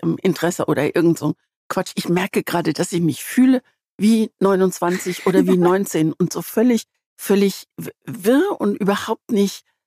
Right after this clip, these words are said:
Speaker 2: Das kann
Speaker 1: äh,
Speaker 2: man
Speaker 1: nicht
Speaker 2: schlecht greifen,
Speaker 1: erwachsen,
Speaker 2: ne?
Speaker 1: nicht
Speaker 2: Ja.
Speaker 1: erwachsen darüber reden kann.
Speaker 2: Aber glaubst du, dass Liebeskummer was ist, was wichtig ist? Also ist das eine Erfahrung, die du vielleicht auch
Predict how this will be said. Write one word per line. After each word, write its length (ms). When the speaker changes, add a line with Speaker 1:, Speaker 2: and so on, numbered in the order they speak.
Speaker 2:
Das 100
kann 80
Speaker 1:
äh, 40
Speaker 2:
man 80
Speaker 1:
nicht 200
Speaker 2:
schlecht 40
greifen, 140
Speaker 1:
erwachsen, 360
Speaker 2:
ne? 180
Speaker 1:
nicht 220
Speaker 2:
Ja. 80
Speaker 1:
erwachsen 480
darüber 460
reden 300
kann. 180
Speaker 2:
Aber 200
glaubst 540
du, 180
dass 240
Liebeskummer 640
was 300
ist, 220
was 260
wichtig 540
ist? 340
Also 420
ist 200
das 220
eine 120
Erfahrung, 600
die 180
du 420
vielleicht 500
auch 440